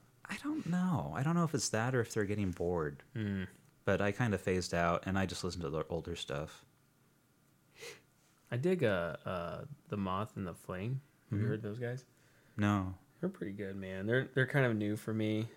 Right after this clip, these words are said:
Speaker 2: Um, I like The Naked and Famous as well. They've kind of got that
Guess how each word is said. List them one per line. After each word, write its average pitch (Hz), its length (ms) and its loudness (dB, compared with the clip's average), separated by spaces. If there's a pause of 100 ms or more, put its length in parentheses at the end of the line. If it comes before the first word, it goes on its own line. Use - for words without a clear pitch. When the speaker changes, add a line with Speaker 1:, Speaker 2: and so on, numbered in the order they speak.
(120)
Speaker 2:
Um, 98 280 -2
I 101 40 -2
like 107 260 -2
The 101 100 -2
Naked 104 360 0
and 101 120 -4
Famous 95 560 -6
as 98 140 -6
well. 90 300 -4 (440)
They've 104 140 -6
kind 101 200 -4
of 92 100 -4
got 90 220 -2
that 87 200 -2